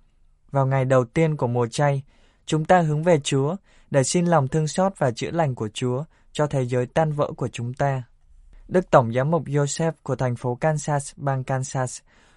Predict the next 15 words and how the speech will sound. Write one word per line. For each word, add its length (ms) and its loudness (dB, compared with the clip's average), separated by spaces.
cũng 160 0
đã 180 4
kêu 160 6
gọi 180 2
sự 200 -4
hiệp 280 -4
nhất 200 2
trong 160 0
sự 240 -6
cầu 140 2
nguyện 260 -2
sau 200 -2
vụ 180 -4
nổ 200 -4
súng. 380 -4